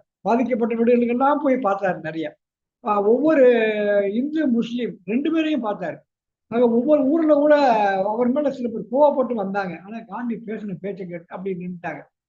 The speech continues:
அது ஒரு யாராலையும் செய்ய முடியாத ஒண்ணு. ஆ, அவ்வளவு பெரிய கலவரத்துக்குள்ள ஒற்றை மனிதராக,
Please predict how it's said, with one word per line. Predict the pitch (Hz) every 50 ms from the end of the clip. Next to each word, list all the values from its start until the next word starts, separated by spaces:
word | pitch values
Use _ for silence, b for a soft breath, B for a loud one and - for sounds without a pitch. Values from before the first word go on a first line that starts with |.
| _ _ _ _
அது | - 185 196 190
ஒரு | 185 185 180 175 170 165 165 160 151
யாராலையும் | 151 185 208 247 269 277 285 294 302 254
செய்ய | - 196 202 226 254 247
முடியாத | 262 254 254 262 262 269 262 262
ஒண்ணு. | 240 208 185 175 156 - _ _ _ _ _ _ _ _ _ _ _ -
ஆ, | 160 165 151
அவ்வளவு | 151 180 220 269 294 294 285 269
பெரிய | 269 262 254 247 226
கலவரத்துக்குள்ள | - 185 190 226 254 269 262 254 - 240 214 180 190 185 170 175 226 262 285 - -
ஒற்றை | 175 190 190 - - 294 302 294 262
மனிதராக, | 254 226 214 214 208 196 185 170 151 143 - -